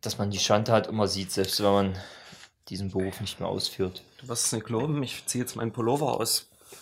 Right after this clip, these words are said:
Speaker 2: Das hat mich grad so aufgeheizt hier, dieses Thema Tattoos.
Speaker 1: Wobei die Heizung nicht an ist.
Speaker 2: Das stimmt, aber irgendwie ist mir immer warm, wenn du bei mir bist.
Speaker 1: <laughs>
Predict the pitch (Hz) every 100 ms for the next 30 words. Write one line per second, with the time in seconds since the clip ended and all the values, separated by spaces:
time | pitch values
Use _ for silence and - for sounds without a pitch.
0 | - - - - - - 117 123 117 110
1 | 123 - 139 - 143 120 127 - - 143
2 | 117 117 - - - - - - - _
3 | - 117 139 123 - - 127 160 147 175
4 | - - - 113 95 110 160 196 220 196
5 | 101 - 90 92 117 - _ _ _ -
6 | - - 208 311 - 110 123 196 180 170
7 | 160 190 175 156 170 156 165 202 117 107
8 | 107 110 104 110 - - _ - - -
9 | - _ _ _ _ - - - - -
10 | - -